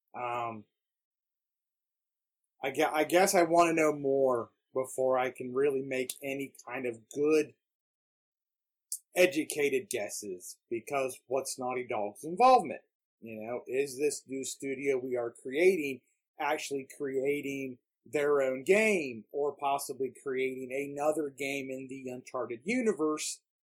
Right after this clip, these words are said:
and all that Naughty Dog is doing is just setting their parameters or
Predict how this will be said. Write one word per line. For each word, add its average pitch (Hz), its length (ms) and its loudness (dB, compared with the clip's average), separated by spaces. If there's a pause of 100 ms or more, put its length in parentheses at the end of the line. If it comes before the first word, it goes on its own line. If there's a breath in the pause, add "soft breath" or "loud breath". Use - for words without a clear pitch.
and 175 160 -2
all 165 200 0
that 156 180 -4
Naughty 151 320 2
Dog 139 340 2
is 131 120 -8
doing 233 480 2
is 170 160 0
just 165 400 0 (1500)
setting 190 640 4
their 170 160 -2
parameters 156 920 -2 (120)
or 147 480 0